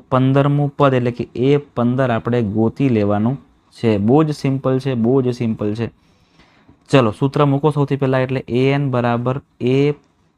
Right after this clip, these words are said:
પ્લસ એન માઇનસ વન ડી. એ એન એટલે પંદરમું પદ જોઈએ છે, એટલે કે એ પંદર બરાબર એ,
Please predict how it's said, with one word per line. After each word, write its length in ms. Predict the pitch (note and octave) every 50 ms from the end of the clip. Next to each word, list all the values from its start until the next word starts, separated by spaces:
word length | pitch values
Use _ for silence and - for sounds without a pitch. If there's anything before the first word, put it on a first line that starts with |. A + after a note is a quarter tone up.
| _ -
પ્લસ 640 | B2+ B2 B2 B2 B2+ C#3 C#3+ - - - - _ _ _ _ _ _ _ _ -
એન 320 | G#2+ A2 A#2 B2+ C3+ C#3 D3
માઇનસ 840 | D3 C#3 B2 A2+ G#2+ G#2+ G#2+ A2 A2+ A#2 A#2+ B2+ B2+ B2+ - -
વન 320 | A#2 A2+ A#2 A#2+ B2+ C#3+ C#3+ _ _ _ _ _ _ _ _ _ _ _ - A#2
ડી. 300 | A2+ A#2 A2+ F#2+ D2 - _ _ _ _ _ _ _ _ _ _ _ _ -
એ 260 | B2 C#3 D3 - C#3
એન 140 | D3 C3+ A#2
એટલે 180 | G#2 A2 A2 B2
પંદરમું 500 | - - B2+ B2+ C3+ C3+ C#3 D3 D3+ C#3+
પદ 200 | - D3+ D3 C#3
જોઈએ 180 | D3 D3 D3+
છે, 80 | C#3+ D3+
એટલે 120 | C#3+ C#3+
કે 120 | C#3 C#3 - -
એ 220 | A#2 C3+ C#3+ D3 C#3+ - - -
પંદર 400 | B2+ B2 B2+ B2 A2 G#2 G2 A2+ - - _ _ _ _ _ _ _ _ _ -
બરાબર 540 | A2 A#2 A#2+ B2 B2 B2 B2+ C3 B2+ A#2+ - - _ _ -
એ, 360 | B2 C3 C3+ A#2+ A2 A#2 C#3